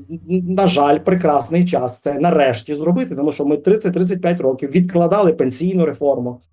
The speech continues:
ми відкладали освітню реформу, ми дещо зробили в, в системі охорони здоров'я проти шалений опір і спротив.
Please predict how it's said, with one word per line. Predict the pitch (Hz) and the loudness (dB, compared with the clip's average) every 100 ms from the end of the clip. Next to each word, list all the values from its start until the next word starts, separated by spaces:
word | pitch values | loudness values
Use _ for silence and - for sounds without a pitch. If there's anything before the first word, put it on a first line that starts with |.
| - | -4
ми | 180 | 0
відкладали | 180 185 196 208 | 2 4 4 4
освітню | 170 143 - 151 180 170 | 4 2 -2 -4 -2 -2
реформу, | 147 127 143 131 123 127 _ _ _ | -2 0 0 2 0 -6 _ _ _
ми | 170 196 202 196 | 2 4 4 2
дещо | 175 202 208 190 190 | 2 2 4 2 2
зробили | 175 175 185 190 | 2 2 2 4
в, | 165 180 | 4 2
в | 165 | 0
системі | - 156 185 180 | -12 -8 0 2
охорони | 165 170 180 180 151 | 2 2 2 2 2
здоров'я | 170 190 160 | 0 2 0
проти | - 185 180 | 0 0 0
шалений | 180 - 226 220 185 156 | -2 0 2 4 2 0
опір | 180 165 147 139 | 2 0 0 -6
і | 131 | -6
спротив. | - - 160 - 120 | -8 0 0 0 -6